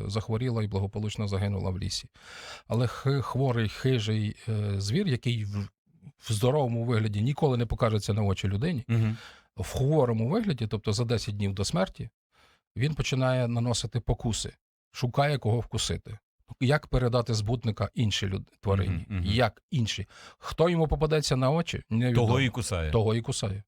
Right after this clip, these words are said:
Speaker 2: Тобто це
Speaker 1: Він,
Speaker 2: може бути і свійська
Speaker 1: він,
Speaker 2: птиця,
Speaker 1: він
Speaker 2: і
Speaker 1: заб-,
Speaker 2: це може
Speaker 1: він
Speaker 2: бути
Speaker 1: забігає в подвір'я,
Speaker 2: Мгм.
Speaker 1: чого зав-, зазвичай не робить хво-, е, здорова, е,
Speaker 2: Тварина.
Speaker 1: тварина. Він кусає, хто і хто йому попадається на, на шляху. Кота, кота,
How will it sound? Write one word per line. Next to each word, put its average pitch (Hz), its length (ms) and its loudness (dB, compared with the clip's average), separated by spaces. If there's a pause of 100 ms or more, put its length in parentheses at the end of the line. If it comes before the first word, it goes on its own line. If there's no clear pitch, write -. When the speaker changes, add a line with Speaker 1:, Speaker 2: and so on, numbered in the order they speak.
(260)
Speaker 2:
Тобто 117 220 0
це 123 60 6
Speaker 1:
Він, 143 80 4
Speaker 2:
може 143 200 2
бути 135 220 0
і 117 80 2
свійська 147 340 0
Speaker 1:
він, 170 100 2
Speaker 2:
птиця, 165 360 2
Speaker 1:
він 156 80 4
Speaker 2:
і 151 40 0
Speaker 1:
заб-, 151 140 4
Speaker 2:
це 147 60 2
може 139 220 -2
Speaker 1:
він 165 80 4
Speaker 2:
бути 156 100 2
Speaker 1:
забігає 139 580 2
в 117 120 -6
подвір'я, 117 600 0 (200)
Speaker 2:
Мгм. 127 400 2
Speaker 1:
чого 131 260 2
зав-, 127 280 2 (100)
зазвичай 120 720 2
не 117 140 4
робить 104 400 2
хво-, 107 340 0 (200)
е, 98 40 0
здорова, 101 460 2 (800)
е, - 60 -4
Speaker 2:
Тварина. 104 300 2
Speaker 1:
тварина. 110 420 2 (800)
Він 156 200 4
кусає, 160 420 2
хто - 340 0
і 202 100 2
хто 170 160 0
йому 143 240 2
попадається 98 640 -2
на, 98 120 0
на 98 220 0
шляху. 98 440 -4
Кота, 170 500 2
кота, 95 420 -2